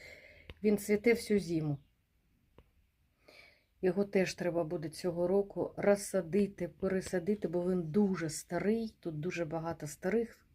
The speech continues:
цих, е, псевдобульб. Він вже величезний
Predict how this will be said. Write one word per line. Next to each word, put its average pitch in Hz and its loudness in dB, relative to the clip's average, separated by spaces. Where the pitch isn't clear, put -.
цих, - -2
е, 208 4
псевдобульб. 196 0
Він 190 0
вже 180 0
величезний 202 4